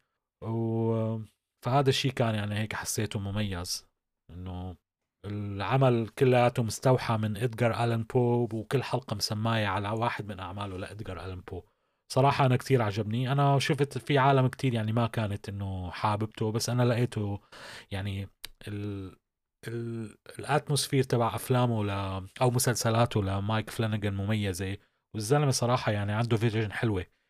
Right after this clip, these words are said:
بيعرف شلون هيك يربط الأحداث والشخصيات وهيك. يعني بس بالنسبة لإلي لهلأ ي-، بضل أحلى، أحلى إنتاجاته هي مسلسل، آه،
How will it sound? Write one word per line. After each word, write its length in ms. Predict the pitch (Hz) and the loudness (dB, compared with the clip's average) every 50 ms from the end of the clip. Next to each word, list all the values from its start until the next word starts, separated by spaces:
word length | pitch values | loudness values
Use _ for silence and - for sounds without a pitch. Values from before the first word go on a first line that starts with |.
| _ _ - | _ _ -2
بيعرف 260 | 120 120 113 107 101 | 0 0 2 0 0
شلون 320 | 104 - - 113 104 101 104 | -4 -4 -4 -4 -2 -2 -2
هيك 420 | 101 - - 95 85 85 87 76 85 - - _ _ _ _ _ 120 | -4 -4 -6 -8 -8 -8 -10 -12 -14 -18 -20 _ _ _ _ _ -4
يربط 360 | 117 123 120 110 110 - - | -2 -2 0 0 -2 -2 -4
الأحداث 640 | 101 - - - - 117 113 110 110 107 104 104 - | -6 -6 -6 -6 -4 -2 -2 0 0 0 -2 -2 -4
والشخصيات 800 | - - - - - - - - 110 104 110 107 107 104 104 - - | -6 -6 -4 -4 -2 -4 -4 -4 -2 -2 0 0 0 -2 -4 -6 -10
وهيك. 380 | - - 104 98 - - - _ _ _ _ _ _ _ _ - | -10 -10 -10 -10 -10 -14 -20 _ _ _ _ _ _ _ _ -8
يعني 200 | - 117 127 131 | -2 0 2 4
بس 180 | 127 135 - - | 4 4 2 2
بالنسبة 420 | 139 139 143 160 156 - 170 156 | 2 4 4 4 4 6 6 6
لإلي 280 | 151 151 156 156 151 147 | 8 8 6 6 8 8
لهلأ 360 | 143 127 151 160 147 135 113 | 8 8 8 6 6 6 4
ي-، 180 | 113 123 120 - 90 92 | 4 0 -2 -4 -8 -12
بضل 540 | 92 95 92 104 113 120 117 139 131 127 - | -14 -12 -8 -4 -2 2 4 6 6 4 4
أحلى، 640 | - 143 - - - 135 127 120 117 113 110 110 104 - - _ _ _ _ _ _ _ _ _ - - | 2 -2 -2 0 0 2 2 2 2 0 -2 -2 -6 -10 -16 _ _ _ _ _ _ _ _ _ -12 -10
أحلى 240 | 120 - - 123 104 | -8 -2 -2 -2 0
إنتاجاته 760 | 117 110 - - 117 113 104 110 113 113 117 - 113 95 104 | -2 -4 -4 -2 -2 -2 0 0 0 -2 -2 -2 -4 -4 -4
هي 540 | 107 107 107 104 101 101 101 101 101 101 85 82 - _ - | -2 -2 -2 -2 -2 -2 -2 -4 -4 -6 -8 -12 -16 _ -10
مسلسل، 760 | 101 101 - - 117 110 - - - 101 98 101 98 98 95 | -8 -6 -2 -2 -2 -2 -2 -2 -4 -2 -2 -2 -4 -4 -4
آه، 240 | 92 95 92 95 | -4 -4 -6 -6